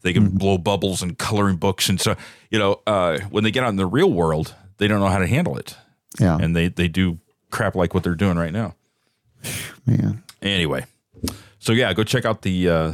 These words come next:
Speaker 1: the Facebook. He has a playlist specifically to his stuff on the PragerU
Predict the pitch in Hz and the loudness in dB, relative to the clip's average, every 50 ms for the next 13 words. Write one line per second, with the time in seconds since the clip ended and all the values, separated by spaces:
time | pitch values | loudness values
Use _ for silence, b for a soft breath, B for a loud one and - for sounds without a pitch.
0 | 85 - 87 85 - 104 101 - - 82 85 - - 110 92 92 - - - 117 | -4 -4 -4 -2 0 0 -2 -2 -2 -4 -2 0 0 0 0 -2 -4 -4 -2 0
1 | 120 113 82 80 - - - - - - _ _ _ _ _ _ _ _ _ - | 0 2 0 0 -2 -4 -8 -8 -12 -16 _ _ _ _ _ _ _ _ _ -12
2 | - - - - - 120 104 107 208 - 98 87 80 - 87 87 101 92 - - | -8 -4 -2 -2 0 0 0 0 0 0 -2 -2 -2 -4 -4 -2 -2 -2 -2 -2
3 | - - 104 85 78 - - - - _ _ _ _ _ _ _ _ _ - 90 | 0 0 0 0 0 -4 -6 -12 -18 _ _ _ _ _ _ _ _ _ -2 -2
4 | 87 82 82 - 107 104 92 85 87 87 87 82 82 | 0 0 0 0 2 2 0 0 0 0 0 0 0